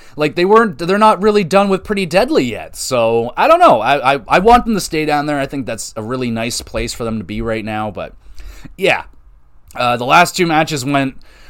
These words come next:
pretty much exactly how I expected them to go. Uh, they weren't bad, but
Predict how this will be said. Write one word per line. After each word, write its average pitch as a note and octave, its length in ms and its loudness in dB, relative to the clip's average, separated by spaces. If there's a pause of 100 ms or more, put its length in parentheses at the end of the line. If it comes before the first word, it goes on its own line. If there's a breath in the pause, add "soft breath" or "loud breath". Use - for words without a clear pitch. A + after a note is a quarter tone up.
(120)
pretty D#3+ 180 0
much D#3 200 2
exactly C3+ 600 -2
how B2+ 200 0
I A2 80 0
expected B2+ 640 -6
them B2 200 -2
to - 120 -12
go. D3 680 0
Uh, G#2 220 0
they A2 100 -4
weren't C3 360 0
bad, C#3 560 0
but G#2 320 -4